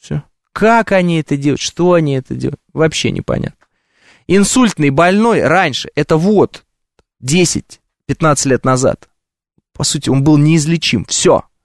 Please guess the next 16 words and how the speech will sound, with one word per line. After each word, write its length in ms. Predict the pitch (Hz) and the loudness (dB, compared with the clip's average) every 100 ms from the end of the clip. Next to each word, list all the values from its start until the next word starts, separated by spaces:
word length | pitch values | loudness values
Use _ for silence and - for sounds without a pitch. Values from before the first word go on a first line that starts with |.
| _ | _
Инсульт, 500 | 143 170 - 240 175 | 0 0 2 0 -2
хана. 600 | - 131 139 185 160 90 - _ _ _ _ - | -2 0 2 2 0 -2 -10 _ _ _ _ -2
Ничего 380 | 135 170 - 180 | 0 2 2 2
нельзя 260 | 131 123 | 2 0
сделать. 280 | 117 110 - | 0 0 -2
Щас 300 | - 123 - - | -2 -2 -4 -10
восстанавливают, 880 | - - 127 - 147 160 131 104 127 | -8 -4 -2 0 2 2 2 0 0
на 140 | 131 | 0
ноги 160 | 117 107 | 0 -2
ставят. 480 | - 139 107 - _ _ _ _ _ _ _ _ - - | 0 0 0 -2 _ _ _ _ _ _ _ _ -16 -2
Речь 320 | 123 143 123 | 2 4 4
возвращают, 600 | 117 110 110 - 98 80 | 2 2 2 2 0 -2
все 100 | - | -6
что 160 | - 135 | -4 -2
угодно. 340 | 120 92 - _ _ _ - - _ _ _ _ _ _ _ | -2 -4 -6 _ _ _ -20 -20 _ _ _ _ _ _ _
Учатся, 460 | 156 185 147 113 | 0 2 2 0